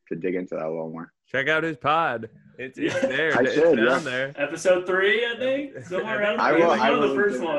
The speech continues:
Speaker 1: into
Speaker 3: ones. <laughs>
Speaker 2: Probably, like,
Speaker 3: Four?
Speaker 2: episode
Speaker 1: Yeah.
Speaker 2: three, but check it
Speaker 3: Yeah.
Speaker 2: out. Go back, back. But I guess, like, would you recommend, like, for someone, because, like, uh, some people start shooting and then pick up editing later. Some people start editing and then shooting level. Like, you and K G are opposite in that.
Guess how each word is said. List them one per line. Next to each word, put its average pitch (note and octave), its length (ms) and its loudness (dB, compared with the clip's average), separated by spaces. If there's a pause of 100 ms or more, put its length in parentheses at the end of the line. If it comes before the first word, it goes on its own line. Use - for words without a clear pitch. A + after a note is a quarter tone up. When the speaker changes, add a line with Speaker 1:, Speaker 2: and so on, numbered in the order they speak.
Speaker 1:
into - 220 -12
Speaker 3:
ones. C#4 400 -2
<laughs> - 60 -20
Speaker 2:
Probably, D3+ 180 -2
like, C#3+ 160 -4
Speaker 3:
Four? B2 80 0
Speaker 2:
episode A#2 260 -6
Speaker 1:
Yeah. A#2 80 -4
Speaker 2:
three, A#2 220 -6
but G2+ 320 -10 (180)
check B2+ 160 -8
it C#3 60 -6
Speaker 3:
Yeah. B2+ 100 0
Speaker 2:
out. A2+ 240 -4
Go A#2 160 -6
back, A#2 300 -4
back. A2 300 -6 (260)
But D3 120 0
I C#3+ 140 -2
guess, G3+ 220 -6
like, E3+ 160 -4
would B2+ 160 -8
you F#3+ 80 -8
recommend, C#3 640 -2
like, A2+ 320 0 (360)
for A#2 140 -4
someone, A#2+ 540 -6
because, G#2+ 240 -10
like, G2+ 300 -6 (560)
uh, A2 160 -6
some C3+ 240 -4
people C3 200 -8
start A#2+ 340 -4
shooting B2 420 -6
and G#2+ 180 -8
then A2 180 -6
pick A2+ 200 -10
up G2+ 120 -8
editing G#2+ 380 -8
later. G#2+ 320 -6
Some G#2+ 220 -12
people G#2 280 -14
start G#2+ 300 -8
editing G#2+ 480 -8
and G2+ 100 -14
then G2 180 -12
shooting G#2+ 280 -12
level. G#2 240 -8
Like, G2+ 240 -10
you A2 160 -10
and A2 100 -10
K G#2 200 -10
G G#2 180 -12
are G2+ 80 -12
opposite G#2 500 -10
in G#2+ 160 -14
that. A2+ 280 -8